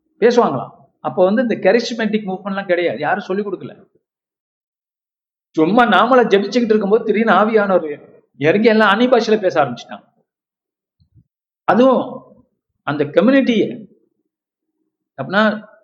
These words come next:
குடும்பங்கள் குடும்பங்களா அந்த இனம். அப்ப இவங்களை வந்து அந்த நாட்டுடைய அரசாங்கம் துன்புறுத்துச்சு. அப்ப அந்த, அதெல்லாம் ஒரு பெரிய கதை, பெரிய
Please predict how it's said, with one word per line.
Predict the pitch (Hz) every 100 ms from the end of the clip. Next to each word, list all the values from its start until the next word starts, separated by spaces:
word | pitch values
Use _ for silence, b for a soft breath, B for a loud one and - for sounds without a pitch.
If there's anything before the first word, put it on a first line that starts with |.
| _ _ _ _
குடும்பங்கள் | - 196 277 254 214 -
குடும்பங்களா | 202 233 208 180 135 - - _ _ _
அந்த | 139 135
இனம். | 143 208 196 - _ _ _ _ _ _ _ _ _ _ -
அப்ப | - 202
இவங்களை | 175 185 208 190
வந்து | 180 208 226 165 214 -
அந்த | 156 160 147 135 135 131
நாட்டுடைய | 131 160 226 220 220 175 151
அரசாங்கம் | 131 165 175 196 160 147 156
துன்புறுத்துச்சு. | 185 185 165 135 110 - - - _ _ _ _ _ _ _ _ _ _ _ _ _ -
அப்ப | 143
அந்த, | 143 135 -
அதெல்லாம் | 131 135 185 196
ஒரு | 147 117
பெரிய | 160 202 -
கதை, | 131 143 - - _ _
பெரிய | - 214